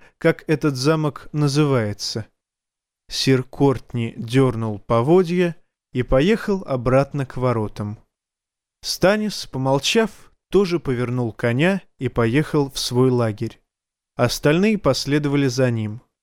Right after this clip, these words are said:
«При штурме этих стен погибнут тысячи», заволновался престарелый лорд Эстермонт, дед короля с материнской стороны. «Уж лучше рискнуть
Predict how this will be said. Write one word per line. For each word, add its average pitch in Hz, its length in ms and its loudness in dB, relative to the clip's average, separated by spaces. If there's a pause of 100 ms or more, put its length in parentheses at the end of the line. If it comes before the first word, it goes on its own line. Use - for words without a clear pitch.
(640)
«При 123 200 4
штурме 165 520 2
этих 147 240 0
стен 156 400 0
погибнут 135 760 0
тысячи», 156 680 0 (260)
заволновался 135 1000 2
престарелый 131 840 0
лорд 131 400 -2
Эстермонт, 113 840 -2 (300)
дед 131 300 2
короля 120 520 0 (220)
с - 140 -8
материнской 123 720 2
стороны. 113 640 0 (600)
«Уж 120 280 0
лучше 143 400 4
рискнуть 139 680 -2